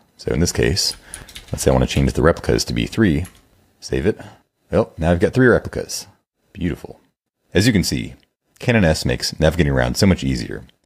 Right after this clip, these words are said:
You're still gonna need Keep Control and Helm for certain operations like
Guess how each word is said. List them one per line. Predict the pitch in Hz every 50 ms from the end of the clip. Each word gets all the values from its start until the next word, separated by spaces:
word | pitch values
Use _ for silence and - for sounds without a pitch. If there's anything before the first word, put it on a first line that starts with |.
| _ _ _ _ _ _
You're | - -
still | - - 139 123
gonna | 104 87
need | 87 87 76 -
Keep | - - -
Control | - 80 - 87 76 65
and | 60
Helm | 62 80 78 78 78 73
for | - -
certain | - - 87 69 65
operations | 62 58 - 58 60 58 - - 62 60 - -
like | - - - - _